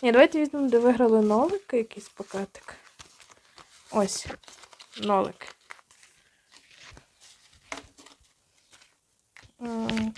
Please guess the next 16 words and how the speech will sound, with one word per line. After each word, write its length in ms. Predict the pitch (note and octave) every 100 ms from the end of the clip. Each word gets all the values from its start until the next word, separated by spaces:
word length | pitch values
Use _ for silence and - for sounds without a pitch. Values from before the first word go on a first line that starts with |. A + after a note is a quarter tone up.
| -
так. 460 | A3 G3+ - - - - _ - - - - - - - - - _ _ - -
Постільна 460 | B3+ - B3+ A#3+
білизна. 640 | A3 G#3+ A3 C4+ C#4+ D4
Давайте 220 | B3+ A3+ -
сьогодні 300 | A#3+ A3 A3
візьмемо 300 | G#3+ A3 G#3+
ось 180 | A3+ A3
таку. 480 | - - A2 C4 D4 - - - - _ _ _ _ - - _ _ _ _ _ - - A3
Е, 240 | G#3+ G#3+ G#3 - - _
фон 300 | A#3+ A#3 A3
для 180 | G#3+ G#3
відео 480 | G#3+ A#3 G#3 G3+ -
ось 200 | G#3+ -
це. 420 | - G3 F#3+ C4+ - - - _ - C#3+ C#3 _ _ _ - _ - - - _ _
Хайд 380 | - A#3+ A#3+ G#3+
онлайн. 500 | G#3 G#3 A3 C#4